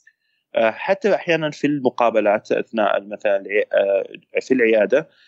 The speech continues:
آه، قبل لا تبدأ التقييم أسأل الشخص اللي موجود: "هل مثلًا وجود الزوج مناسب بالنسبة ليكي أو مريح بالنسبة ليكي؟ هل وجود الأب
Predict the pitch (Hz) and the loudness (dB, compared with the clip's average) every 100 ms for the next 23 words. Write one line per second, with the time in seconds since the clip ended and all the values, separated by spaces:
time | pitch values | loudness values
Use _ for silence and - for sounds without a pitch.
0 | _ _ - - - - - 139 156 180 | _ _ -6 -2 -2 -4 -2 -2 0 0
1 | 165 151 - 139 135 120 123 - 131 147 | 2 0 -2 -4 0 0 -2 -2 -2 0
2 | 160 160 - - 120 - 127 - 110 107 | -2 -2 -4 0 -2 0 -4 -2 -2 0
3 | 104 117 - 117 120 113 107 107 107 104 | 2 0 0 0 2 0 -2 -6 -8 -8
4 | 101 98 104 104 - 95 104 - 127 - | -4 -2 0 0 -2 -2 0 0 -2 -2
5 | 123 - 123 131 127 143 139 110 104 104 | -2 0 0 0 -2 0 2 2 0 -2
6 | 110 117 110 110 113 117 117 107 113 107 | -2 -2 -4 -4 -4 -4 0 -2 0 -2
7 | 107 98 98 90 107 | -2 -2 -2 0 -4